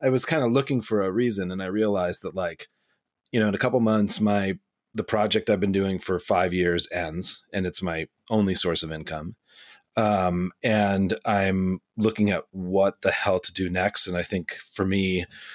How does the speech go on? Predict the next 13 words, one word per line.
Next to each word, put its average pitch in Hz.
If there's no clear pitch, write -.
when 104
I'm 101
in 98
that 90
position, 92
I 104
go 98
through 98
a 113
whole 107
swirl 110
of, 92
like, 90